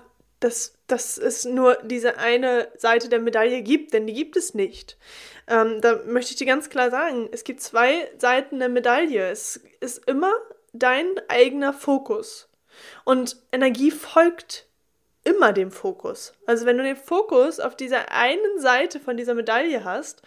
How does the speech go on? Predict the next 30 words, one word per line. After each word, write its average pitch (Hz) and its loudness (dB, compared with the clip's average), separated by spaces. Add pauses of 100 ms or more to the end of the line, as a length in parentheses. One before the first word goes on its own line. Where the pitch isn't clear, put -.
(440)
wo 233 6 (260)
vielleicht 247 -2
jemand 240 -6
dich 240 -10
mal 226 -2
verarscht - -2
hat, - -6
wo 233 2 (320)
dich 247 -4
jemand 247 0
vielleicht 240 0
mal 240 -2
verletzt 254 2
hat, 220 -2
wo 220 -4
dich 240 -6
jemand 254 -4
vielleicht 277 -4
mal 269 0 (320)
hat, - -2
äh, - -8
alleine 269 2
oder 262 8
sitzen 403 0
lassen 233 2
oder, 339 2
oder, 294 0
oder, 269 2
oder, 277 2
oder, 302 2